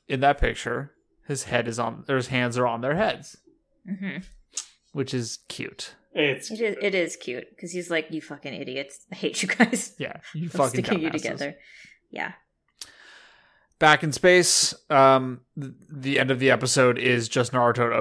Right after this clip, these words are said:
Speaker 1: Obito staring each other down, and Naruto is looking increasingly grumpy.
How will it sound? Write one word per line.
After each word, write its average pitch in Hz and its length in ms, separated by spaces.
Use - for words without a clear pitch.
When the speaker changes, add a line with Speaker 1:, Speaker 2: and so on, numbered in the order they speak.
Speaker 1:
Obito 110 180
staring 113 280
each 113 100
other 113 140
down, 113 320
and 120 400
Naruto 120 400
is 113 100
looking 117 380
increasingly 113 680
grumpy. - 460